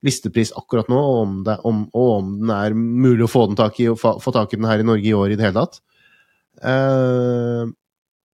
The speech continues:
andre problemet er at den har ikke lenke, i hvert fall ikke hvis man kjøper den sorte utgaven. Eh, og da tenker jeg liksom at den, om, om den er allsidig nok.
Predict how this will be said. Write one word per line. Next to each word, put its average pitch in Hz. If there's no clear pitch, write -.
andre 120
problemet 120
er 117
at 113
den 131
har 95
ikke 113
lenke, 143
i -
hvert 135
fall 151
ikke 127
hvis -
man 120
kjøper 110
den 107
sorte -
utgaven. 117
Eh, 107
og 135
da 135
tenker 123
jeg 117
liksom 113
at 107
den, 110
om, 117
om 113
den 110
er 104
allsidig 107
nok. -